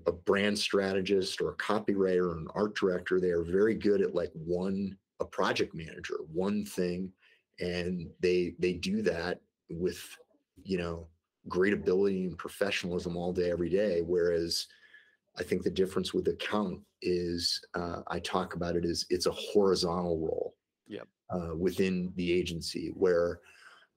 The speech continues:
Speaker 1: I've got to know, you know, uh, I've heard, I've,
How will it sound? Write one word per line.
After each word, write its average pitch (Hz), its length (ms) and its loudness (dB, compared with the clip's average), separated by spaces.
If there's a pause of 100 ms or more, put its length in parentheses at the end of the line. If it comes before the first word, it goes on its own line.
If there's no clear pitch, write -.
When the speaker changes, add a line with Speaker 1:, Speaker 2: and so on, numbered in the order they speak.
(160)
Speaker 1:
I've 87 180 0
got 92 300 0
to 101 120 -2
know, 90 520 2 (720)
you 185 120 0
know, 82 320 -4 (420)
uh, 85 260 -6
I've - 140 0
heard, - 220 2
I've, 87 180 -2